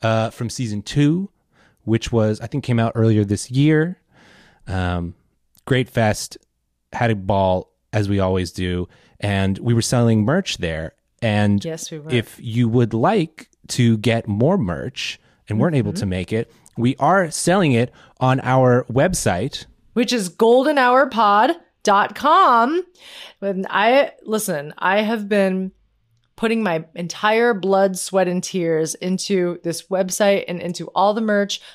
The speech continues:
Speaker 2: I'm so proud of it. I think it's some of the coolest shit I've ever made. The main, the sweater that I've created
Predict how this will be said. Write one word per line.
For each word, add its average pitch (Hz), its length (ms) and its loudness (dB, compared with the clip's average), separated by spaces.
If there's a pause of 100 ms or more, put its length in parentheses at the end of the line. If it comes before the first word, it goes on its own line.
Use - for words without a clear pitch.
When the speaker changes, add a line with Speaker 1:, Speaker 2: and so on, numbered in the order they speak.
Speaker 2:
I'm 180 180 -4
so 233 360 2
proud 208 320 0
of 185 80 -2
it. 190 220 4
I 156 60 -6
think 180 180 -4
it's 180 120 -6
some 196 120 0
of 180 40 -2
the 170 60 -4
coolest 214 460 -2
shit 190 200 0
I've 175 120 0
ever 175 260 -2
made. 160 380 -2 (480)
The 202 360 2 (360)
main, 208 640 2
the 190 80 -6
sweater 233 580 2
that 180 120 2
I've 170 220 2
created 156 540 -4